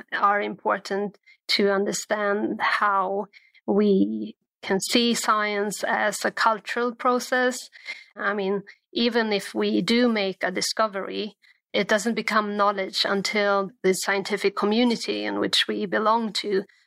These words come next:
have received this as knowledge. We have to persuade others that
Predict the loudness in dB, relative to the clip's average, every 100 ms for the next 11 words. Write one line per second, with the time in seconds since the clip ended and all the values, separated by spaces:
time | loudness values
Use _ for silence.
0 | _ 0 2 0 -2 -4 -4 -2 0 2
1 | 2 -2 -4 -2 0 0 -2 -8 -6 -4
2 | -6 -2 0 2 2 2 0 -2 -4 -6
3 | -10 -4 -2 0 -2 0 0 0 0 0
4 | 0 -4 -6 -8 -8 -12 -4 -2 -2